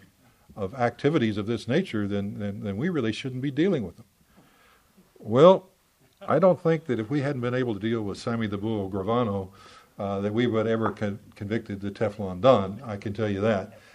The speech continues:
Uh, I didn't invite my informants home for dinner, and, uh, uh, I never, uh, felt that we needed to, and, and obviously that was an egre-,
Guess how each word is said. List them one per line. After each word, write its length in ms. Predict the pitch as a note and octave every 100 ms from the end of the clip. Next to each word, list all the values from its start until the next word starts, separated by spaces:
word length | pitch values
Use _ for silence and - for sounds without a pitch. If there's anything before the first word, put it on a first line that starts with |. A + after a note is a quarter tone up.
| - -
Uh, 300 | G2+ G2 F#2+ - - -
I 140 | C3+
didn't 480 | D#3 C#3+ B2 A#2 C3
invite 400 | C#3+ A2+ A#2+ A#2+ A#2 - A2
my 220 | A2 C3+
informants 500 | A#2+ - B2 A2 G#2
home 200 | A2+ G#2+
for 120 | G2
dinner, 360 | F#2 C3 A2 - - - - - - -
and, 420 | A#2+ A#2 A2+ G#2
uh, 260 | G#2 G#2 G2+ - - -
uh, 300 | A2+ G#2 G2 G#2+ -
I 160 | G#2+ A2
never, 500 | A#2 A#2 A2+ A2+ B2
uh, 180 | G#2+
felt 320 | G#2 B2 A#2 -
that 80 |
we 140 | A2 A2
needed 320 | D3+ B2+ G#2+
to, 180 | G#2+ G2
and, 140 | G2
and 340 | B2 G#2 G2+ G2 - - - _
obviously 600 | A2+ A#2 A#2 - A#2 G#2
that 320 | C3 A#2+ A#2
was 140 | G#2+ F#2+
an 180 | G2+ G2
egre-, 260 | G#2+ C3